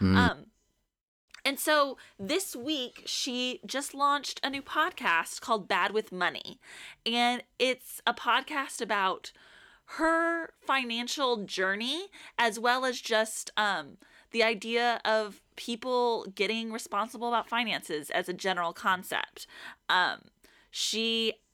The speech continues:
Speaker 2: starts off the podcast again, like I said, this week was her first episode.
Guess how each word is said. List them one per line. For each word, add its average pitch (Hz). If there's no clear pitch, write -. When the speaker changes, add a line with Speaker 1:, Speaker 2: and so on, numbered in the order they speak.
Speaker 2:
starts -
off 262
the 262
podcast 214
again, 190
like 185
I 196
said, 180
this 226
week 190
was 196
her 202
first 208
episode. 165